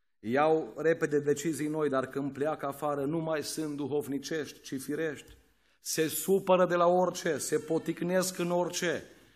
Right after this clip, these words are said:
Și, atenție, judecă extrem de mult, dar nu ca să ridice, ci ca să condamne. Ăștia-s mielușei. Le sare țandăra repede, nu-s mulțumiți. Imediat au văzut greșeala la predică, imediat au văzut greșeala la cântare.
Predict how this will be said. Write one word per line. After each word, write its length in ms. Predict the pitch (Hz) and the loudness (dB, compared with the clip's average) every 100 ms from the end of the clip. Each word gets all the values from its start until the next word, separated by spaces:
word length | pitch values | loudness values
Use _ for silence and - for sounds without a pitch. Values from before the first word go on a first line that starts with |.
| _ _ _ | _ _ _
Și, 280 | - 139 135 - - _ | -6 -6 -6 -20 -20 _
atenție, 520 | 120 123 165 147 123 110 | -8 -2 -2 -2 -4 -4
judecă 680 | 104 - 208 202 185 185 185 | -4 0 0 2 2 2 0
extrem 680 | 180 170 - 175 196 190 | 0 0 0 0 0 0
de 120 | 175 175 | 0 0
mult, 440 | 196 190 143 - | 2 2 0 -2
dar 120 | 131 | -2
nu 120 | 160 | -2
ca 120 | 180 156 | -2 -4
să 220 | - 139 | 0 0
ridice, 480 | 135 135 131 123 90 | 0 0 -2 -4 -8
ci 140 | - | -8
ca 120 | 117 | -8
să 140 | 135 131 | -8 -8
condamne. 580 | 131 135 135 135 107 87 - - | -6 -4 -4 -4 -6 -12 -18 -8
Ăștia-s 320 | 202 202 240 | -8 -4 -6
mielușei. 600 | 190 202 190 180 180 127 110 - _ _ _ _ _ _ _ _ _ _ _ _ _ _ | -4 -4 -4 -6 -8 -8 -14 -20 _ _ _ _ _ _ _ _ _ _ _ _ _ _
Le 160 | 151 | -2
sare 360 | 180 185 196 185 | 0 0 0 -2
țandăra 600 | 185 185 185 175 165 165 | -2 -2 -2 -4 -4 -2
repede, 600 | 175 175 175 135 123 127 | -4 -4 -6 -6 -4 -2
nu-s 240 | 170 196 165 | -2 -2 -2
mulțumiți. 640 | 180 185 185 175 185 156 | -4 -4 -4 -2 -2 -2
Imediat 180 | 180 175 | -2 0
au 60 | |
văzut 240 | 180 165 180 | 0 0 0
greșeala 360 | 180 175 180 | -2 -2 -2
la 140 | 170 170 | -2 -2
predică, 420 | 180 175 156 123 | -4 -4 -4 -4
imediat 180 | 175 165 | -2 -2
au 60 | |
văzut 220 | 170 160 156 | -4 -6 -6
greșeala 320 | 170 180 175 | -4 -4 -2
la 120 | 165 | -2
cântare. 640 | 160 160 156 170 156 110 | -2 -6 0 0 2 -2